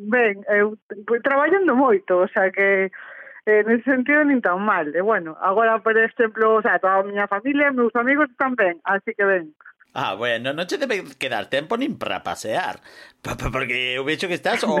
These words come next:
Speaker 2: ocupadísima, ocupadísima, ocupadísima.
Speaker 1: Pois sí, facendo moitísimas cousas, aproveitando o tempo, sí, non pensaría eu que, que ne-, non estaba así, ia, ia facer tantísimas cousas, pero sí, moito.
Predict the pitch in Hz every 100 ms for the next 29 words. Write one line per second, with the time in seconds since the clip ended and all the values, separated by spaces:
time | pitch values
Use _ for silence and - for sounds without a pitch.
0 | 170 139 127 131 160 240 - 320 185 147
1 | 127 143 202 359 269 113 101 180 220 185
2 | - - _ _ _ _ _ _ _ _
3 | - - - - - - - 208 208 262
4 | 240 233 214 208 220 226 226 233 233 220
5 | 180 - 208 185 196 185 196 202 220 240
6 | 240 220 208 185 170 170 240 208 196 202
7 | 208 190 208 202 196 196 185 180 190 180
8 | 175 180 180 202 202 220 247 262 269 254
9 | 254 262 294 294 262 233 240 226 226 208
10 | 214 202 208 202 214 202 180 165 165 151
11 | 147 147 - 160 156 196 170 170 165 143